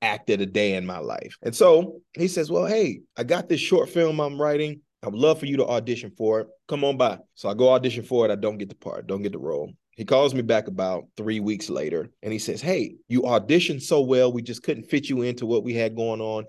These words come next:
but we wrote a part for you. If you like it, it's yours. Come by the house. We're chilling at the pool. Come check it out. Read it. You like it, it's yours." So I said, "Cool, I'm on the way." I go read the script. I love it.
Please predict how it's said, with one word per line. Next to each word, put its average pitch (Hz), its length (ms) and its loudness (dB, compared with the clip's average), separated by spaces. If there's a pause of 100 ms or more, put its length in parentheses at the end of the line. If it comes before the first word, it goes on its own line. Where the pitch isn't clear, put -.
(140)
but 101 140 2
we 101 100 -4
wrote 135 240 6
a 139 40 0
part 139 340 0
for 120 200 0
you. 117 160 -6
If - 160 -10
you 98 160 -12
like 143 360 0
it, 143 160 -4 (240)
it's 101 180 -8
yours. 113 460 6 (160)
Come 131 120 0
by 127 120 4
the 123 80 0
house. 120 480 -2 (100)
We're - 80 -14
chilling 127 280 -4
at 123 100 -4
the 123 80 -18
pool. 117 260 -4
Come 107 160 -12
check 107 220 -2
it 107 80 0
out. 107 200 0
Read 107 220 -2
it. - 180 -4
You 101 120 -6
like 107 180 2
it, 101 80 -8
it's - 220 -8
yours." 87 360 -4
So 98 120 -2
I 135 40 4
said, 135 220 -2
"Cool, - 320 4
I'm 202 140 4
on 208 80 2
the 208 80 2
way." 208 340 2
I 113 120 0
go 120 100 4
read 131 260 2
the - 60 -12
script. 160 400 -2
I 107 100 0
love 131 300 4
it. 196 160 6